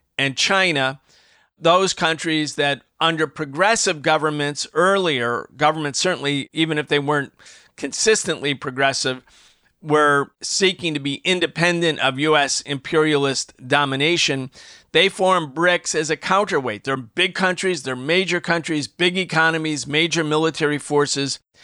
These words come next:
They formed brics, but under Bolsonaro, I mean, you could say a little bit the s-,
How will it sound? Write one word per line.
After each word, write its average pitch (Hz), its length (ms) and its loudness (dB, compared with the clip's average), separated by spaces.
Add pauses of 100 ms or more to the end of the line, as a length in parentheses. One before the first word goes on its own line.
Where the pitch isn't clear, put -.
(380)
They 175 160 4
formed 175 420 0
brics, 196 380 2
but 156 220 0 (160)
under 202 240 0
Bolsonaro, 175 1080 0 (480)
I - 40 -12
mean, 160 160 -6
you 165 80 -6
could 160 160 -8
say 175 200 0
a 160 60 2
little 170 220 0
bit 143 260 -2
the - 80 -8
s-, - 180 -6